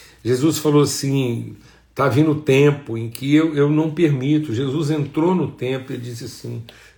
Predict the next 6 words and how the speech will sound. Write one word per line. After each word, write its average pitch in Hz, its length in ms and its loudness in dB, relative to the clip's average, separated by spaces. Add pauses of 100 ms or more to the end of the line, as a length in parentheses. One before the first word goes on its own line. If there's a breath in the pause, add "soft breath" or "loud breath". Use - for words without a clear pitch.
"Eu 147 380 4
não 135 180 -4
permito 117 720 -6
que 117 140 -14
ninguém 110 500 -6
carregue 113 1120 0